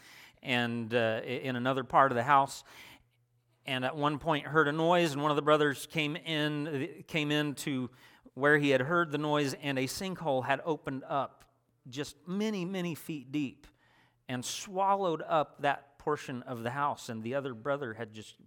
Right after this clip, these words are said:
vanished down into the ground. The sad, sad result of having a house built not on a firm foundation. Barclay, in his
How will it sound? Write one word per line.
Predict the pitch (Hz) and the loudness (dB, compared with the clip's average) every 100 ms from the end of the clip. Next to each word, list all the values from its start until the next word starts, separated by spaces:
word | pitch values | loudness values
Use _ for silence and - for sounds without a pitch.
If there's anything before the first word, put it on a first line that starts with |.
| 113 - 120 | -20 -20 -14
vanished | 107 131 170 - - - - _ _ _ _ _ _ _ _ - | -10 -10 -12 -16 -20 -20 -20 _ _ _ _ _ _ _ _ -10
down | 120 123 123 123 | -4 -2 -4 -8
into | 120 117 - | -10 -8 -10
the | 110 | -12
ground. | 104 120 110 - - _ _ _ _ _ _ _ _ _ _ _ _ _ _ - | -10 -10 -10 -14 -20 _ _ _ _ _ _ _ _ _ _ _ _ _ _ -10
The | 113 | -8
sad, | - 151 151 147 139 123 | -2 0 4 2 0 -12
sad | - 160 131 120 120 120 _ _ _ | -8 0 2 2 -2 -14 _ _ _
result | 123 123 202 110 69 - - _ _ _ _ _ _ | -10 -4 -2 -4 -6 -18 -20 _ _ _ _ _ _
of | 117 | 0
having | 123 120 120 | 2 2 -2
a | |
house | 117 135 123 - | -4 -4 -4 -12
built | 135 139 131 113 - 135 | -4 -2 0 -4 -14 -8
not | 123 135 - - | -2 -2 -2 -8
on | 107 101 110 120 _ 117 | -6 -6 -8 -14 _ -10
a | 113 | -8
firm | - 113 110 | -8 -6 -8
foundation. | 110 123 120 151 165 - 87 - _ _ _ _ _ _ _ _ _ _ _ _ _ _ _ _ _ _ _ _ _ _ _ | -6 -4 -2 -4 -6 -12 -20 -20 _ _ _ _ _ _ _ _ _ _ _ _ _ _ _ _ _ _ _ _ _ _ _
Barclay, | 147 160 160 170 135 | 8 8 6 2 2
in | 139 | 0
his | 143 143 123 - - | 0 0 -4 -10 -14